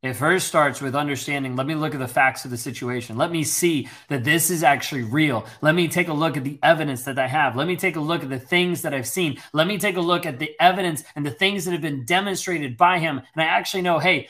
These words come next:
he's a liar and he's a cheater based on what I've seen." Then you take a look at all those different things and you start to go back and forth being like, "Ah, I don't wanna admit it. I don't wanna believe it. Maybe he'll change. Maybe it's not that big of a deal. Maybe we can get past this. At least he hasn't hit me."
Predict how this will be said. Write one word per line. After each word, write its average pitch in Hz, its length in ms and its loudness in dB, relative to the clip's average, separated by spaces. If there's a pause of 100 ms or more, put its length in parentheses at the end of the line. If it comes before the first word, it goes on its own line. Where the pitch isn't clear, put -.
(120)
he's 190 200 0
a 180 60 -2
liar 160 320 4
and 156 80 0
he's 147 140 -4
a 139 40 -6
cheater 135 300 -6
based 147 320 -4
on 139 100 -4
what 127 140 -4
I've 113 100 -6
seen." 107 160 -14 (2000)
Then 165 160 2
you 170 100 2
take 175 160 0
a 151 60 -2
look 160 200 -2
at 151 140 -8
all 170 260 8
those 180 220 0
different 165 240 -4
things 165 180 -4
and - 240 -10
you 147 40 -4
start 170 220 -2
to 147 60 -4
go 147 100 -2
back 156 300 2
and 180 140 -4
forth 156 260 -2
being 160 140 -6
like, 156 240 -2
"Ah, - 200 -10 (140)
I 147 80 -6
don't 180 220 -2
wanna 180 140 -2
admit 156 280 -4
it. 208 140 -6 (100)
I 170 60 -2
don't 165 160 0
wanna 143 160 -4
believe 143 440 -4
it. 196 120 -6 (160)
Maybe 185 240 4
he'll 147 140 -2
change. 208 520 -4
Maybe 180 220 2
it's 151 100 -6
not 196 140 0
that 175 120 -2
big 160 140 -4
of 143 60 -4
a 143 40 -10
deal. 196 300 -2 (100)
Maybe 180 220 2
we 175 100 2
can 160 60 -4
get 156 160 -6
past 220 320 2
this. 196 220 -4
At 170 80 -6
least 185 180 0
he 196 60 -4
hasn't 135 240 -4
hit 240 200 -4
me." 214 220 -8